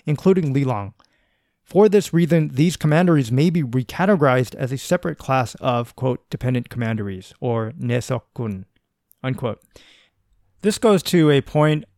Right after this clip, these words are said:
or a question I made in the last episode about how similar the commanderies in China proper were from, as administrative units from the commanderies in Korea, because the Chinese characters that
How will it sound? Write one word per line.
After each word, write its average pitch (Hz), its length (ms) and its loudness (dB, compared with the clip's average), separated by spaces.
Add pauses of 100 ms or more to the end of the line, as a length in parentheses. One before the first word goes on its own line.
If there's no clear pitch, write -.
or 135 160 2
a 120 80 0
question 165 340 0
I 139 60 2
made 127 320 0
in 135 80 -2
the 117 80 -6
last 127 320 0
episode 113 440 -2
about 113 480 -4
how - 180 -4
similar 208 600 2
the 131 480 2 (300)
commanderies 143 800 2
in 139 440 -2
China 156 240 2
proper 139 640 2 (440)
were 127 560 2
from, 135 440 0
as 151 220 2
administrative 139 640 2
units 120 440 -2
from 139 460 2 (320)
the 139 80 -4
commanderies 131 540 0
in 113 80 -4
Korea, 135 280 0
because 123 520 -2 (340)
the 135 100 -6
Chinese 151 360 2
characters 139 580 0
that 123 300 0